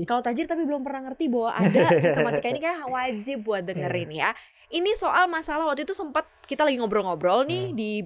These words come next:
Speaker 1: episode yang sebelumnya, terus Putra mention kalimat ini, "Hah?" Terus gue sempat kagak shock gitu. "Ah, gak ada saham, emangnya bisa?"
Speaker 2: Emang
Speaker 1: gitu.
Speaker 2: bisa, iya.
Speaker 1: Iya kan, gue sempat
Speaker 2: Rata-rata orang
Speaker 1: itu.
Speaker 2: nggak tahu emang.
Speaker 1: Nah, terus ntar, ntar kita bahas, kata Putra gitu. Kita bahas di satu episode untuk mungkin lebih jelasnya.
Speaker 2: Hmm.
Speaker 1: Nah,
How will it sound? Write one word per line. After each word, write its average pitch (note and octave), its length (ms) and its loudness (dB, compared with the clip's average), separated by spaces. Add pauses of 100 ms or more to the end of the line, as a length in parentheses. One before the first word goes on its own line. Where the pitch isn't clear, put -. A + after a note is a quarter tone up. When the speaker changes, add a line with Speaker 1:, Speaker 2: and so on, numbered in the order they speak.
(120)
Speaker 1:
episode G#3 320 -2
yang G#3 120 -8
sebelumnya, G3 360 -8
terus - 160 -16
Putra D4 320 -2
mention G#3+ 440 -8
kalimat G#3 400 -8
ini, C4+ 280 -8
"Hah?" G#4 160 -2 (380)
Terus D4 140 -6
gue F4+ 120 2
sempat C4+ 280 0
kagak G#3 320 2 (800)
shock - 320 2
gitu. C4+ 160 -4 (520)
"Ah, A3+ 220 -10
gak - 160 -14
ada E3 160 -8
saham, D4 300 -8
emangnya F4+ 320 -10 (200)
bisa?" G#3+ 320 0
Speaker 2:
Emang - 140 -4
Speaker 1:
gitu. F#3+ 80 -2
Speaker 2:
bisa, E3+ 160 0
iya. F3+ 240 -4
Speaker 1:
Iya B3 240 4
kan, D4+ 160 4
gue D#4 80 2
sempat D#3 240 4
Speaker 2:
Rata-rata G3 80 6
orang G3 120 6
Speaker 1:
itu. E3+ 60 6
Speaker 2:
nggak D3+ 140 2
tahu F3 240 6
emang. B2+ 300 -4
Speaker 1:
Nah, G3+ 180 -4 (100)
terus - 360 -2 (320)
ntar, B3 160 2
ntar A#3+ 160 0
kita A#3+ 160 2
bahas, A#3 320 0
kata F#3 160 -6
Putra E3+ 240 -8
gitu. F3 80 -10
Kita G#3+ 240 -4
bahas B3+ 160 2
di A#3+ 80 -6
satu A#3+ 160 -4
episode A3 880 2
untuk G#3+ 240 -2
mungkin A3 320 -6
lebih G3 160 -2
jelasnya. F3+ 560 -8
Speaker 2:
Hmm. A3+ 80 -2
Speaker 1:
Nah, G3+ 140 2